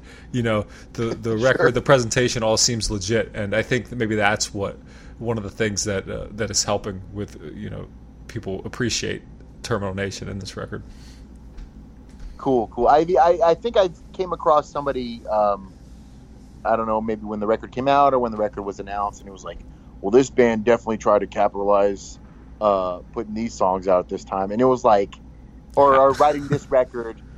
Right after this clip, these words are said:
Speaker 2: in the middle of all this. And I was like, "Yo, if you only knew that the, some of these songs have been in the chamber for, like, two and a half years.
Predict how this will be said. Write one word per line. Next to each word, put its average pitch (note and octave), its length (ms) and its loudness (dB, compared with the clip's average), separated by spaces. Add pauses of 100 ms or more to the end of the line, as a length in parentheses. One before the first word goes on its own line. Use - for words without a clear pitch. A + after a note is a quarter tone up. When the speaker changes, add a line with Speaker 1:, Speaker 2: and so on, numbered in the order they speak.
(280)
Speaker 2:
in B2 140 -6
the A#2+ 80 -4
middle B2 240 2
of A2 100 -4
all A2 160 4
this. G#2 480 -8
And A#2 140 -12
I B2 40 -8
was B2 120 -12
like, - 80 -18 (260)
"Yo, E3 380 6
if D3+ 200 -4
you A#3+ 140 4
only A3 260 4
knew F3+ 480 -2 (460)
that D3 220 -2
the, F3 160 -2 (180)
some G#3+ 220 2
of G3 40 -4
these F#3+ 140 -4
songs F#3 280 4
have D3+ 120 -2
been D#3 220 -6
in C#3+ 160 -8
the C#3 80 -6
chamber B2+ 560 -6 (400)
for, C3 180 2
like, A#2 300 0 (200)
two D3 140 -8
and C3 80 -6
a B2+ 40 -4
half B2 220 -2
years. G2+ 460 -8